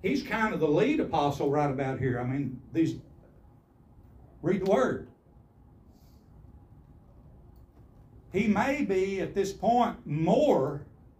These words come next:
laborious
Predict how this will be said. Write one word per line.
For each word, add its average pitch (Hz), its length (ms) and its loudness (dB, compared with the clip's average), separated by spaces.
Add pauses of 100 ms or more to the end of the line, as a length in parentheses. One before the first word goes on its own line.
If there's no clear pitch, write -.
(2500)
laborious 202 920 0